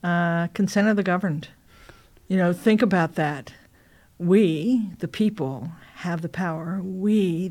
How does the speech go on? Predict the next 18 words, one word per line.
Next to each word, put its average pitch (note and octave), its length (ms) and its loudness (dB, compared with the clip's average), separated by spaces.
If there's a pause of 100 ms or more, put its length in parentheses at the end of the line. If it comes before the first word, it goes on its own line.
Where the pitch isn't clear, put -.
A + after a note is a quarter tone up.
the F#3 60 -8
people, G3+ 720 -6 (540)
have D#3+ 240 -4
both E3+ 200 -2
the E3+ 120 -2
opportunity E3 520 -2
and D#3+ 80 -2
the D#3+ 80 -2
responsibility, D#3 840 -6
and D#3+ 100 -4
that's F3 260 -2
what D3+ 120 -6
it A#2 100 -6
is - 160 -12
to - 80 -14
be C3 100 -10
an - 80 -12
American. - 460 -16